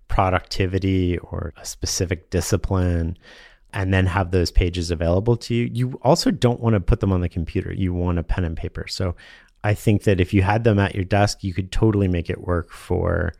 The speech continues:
online reading. But the way that I had sort of designed it was for what is the most optimal way that I can think of to read a book and extract the lessons from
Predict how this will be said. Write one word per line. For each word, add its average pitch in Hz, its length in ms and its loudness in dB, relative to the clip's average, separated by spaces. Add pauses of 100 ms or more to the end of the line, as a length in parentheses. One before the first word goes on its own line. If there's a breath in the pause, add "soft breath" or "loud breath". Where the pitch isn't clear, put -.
(460 soft breath)
online 87 420 2
reading. 85 380 -2
But 87 160 -6
the 95 80 2
way 98 160 4
that 95 240 2
I 90 120 -6
had 87 220 -8
sort 95 160 -6
of 90 140 -6
designed 85 460 -2
it - 180 -10
was - 240 -8
for 82 320 -6
what 101 180 -2
is 120 100 -2
the 110 80 0
most 90 260 0
optimal 87 760 -4
way 92 160 0
that 85 140 -4
I 78 80 -2
can 85 200 -8
think 82 260 -6
of 85 220 -6
to 101 120 -6
read 85 220 -4
a 82 40 -2
book 85 380 -2 (460 loud breath)
and 92 260 0 (140)
extract - 580 -6
the 85 80 0
lessons 80 500 -6
from - 220 -8